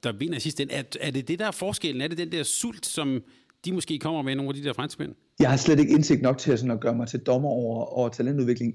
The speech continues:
Speaker 2: i, i, sådan, i større per-, i, altså i det hele, og, og finde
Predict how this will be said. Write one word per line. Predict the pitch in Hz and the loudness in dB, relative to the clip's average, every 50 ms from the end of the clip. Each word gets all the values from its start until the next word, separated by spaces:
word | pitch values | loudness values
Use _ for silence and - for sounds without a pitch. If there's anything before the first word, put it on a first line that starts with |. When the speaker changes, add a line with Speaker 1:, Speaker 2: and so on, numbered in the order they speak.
| - _ | -6 _
Speaker 2:
i, | - - 120 - - - 135 127 127 123 120 - - | -2 0 0 0 2 4 6 6 8 6 6 4 2
i, | |
sådan, | 117 143 131 117 - - | 2 4 4 4 4 6
i | 127 123 120 120 117 113 | 8 8 10 10 8 8
større | - - 127 135 147 - - | 6 4 4 4 4 2 2
per-, | 127 113 - - - | 2 2 2 2 2
i, | - - - - | 2 4 4 4
altså | - - - - - - - - | 2 2 2 -2 -4 -4 2 6
i | - - 240 - | 8 8 8 8
det | - 180 | 6 4
hele, | - 143 135 143 156 151 135 - - - _ _ - - - _ | 6 8 8 10 10 8 6 4 2 -8 _ _ -20 -20 -6 _
og, | - 123 117 110 - | 2 2 2 2 0
og | 120 | -2
finde | - - 139 127 131 131 120 - | 2 4 4 6 6 4 2 0